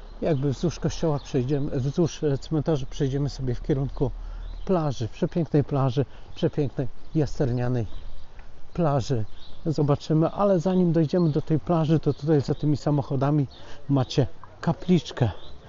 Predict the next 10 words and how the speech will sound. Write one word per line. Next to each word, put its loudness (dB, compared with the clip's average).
pewną 4
kapliczkę, 2
no 2
i 4
oczywiście 0
nie 4
tylko 0
kapliczka, 0
ale 4
macie, 2